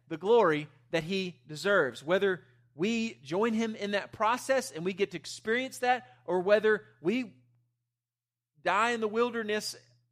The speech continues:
with fear and anxiety, it doesn't matter. God is going to get his glory,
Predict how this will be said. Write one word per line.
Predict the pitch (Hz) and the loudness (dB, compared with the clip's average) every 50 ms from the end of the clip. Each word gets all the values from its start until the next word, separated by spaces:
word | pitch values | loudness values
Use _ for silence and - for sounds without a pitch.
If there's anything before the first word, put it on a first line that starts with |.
| _ _ 185 | _ _ -2
with | 196 208 202 - | -2 -2 -2 -6
fear | - - 247 247 254 254 | -10 -10 -8 -6 -4 -2
and | 240 240 | -2 -2
anxiety, | 240 226 196 180 233 233 262 262 214 151 147 151 156 | -2 -4 -2 -2 -2 0 0 0 0 -2 -2 -4 -6
it | 147 151 | -4 0
doesn't | 254 269 220 226 220 | 0 0 0 0 -4
matter. | 233 226 - - | -6 -6 -6 -2
God | - 202 214 247 294 262 | 0 0 2 2 0 -2
is | 208 165 | -6 -8
going | 147 - 214 254 262 233 | -4 -2 0 0 0 0
to | 170 156 | -2 -4
get | 143 - 208 202 175 - | 0 2 4 4 4 2
his | - - 240 269 247 247 - | -2 -4 -2 -2 -2 -2 -4
glory, | - 226 226 233 196 131 101 113 120 | 0 2 4 4 4 2 -2 -6 -12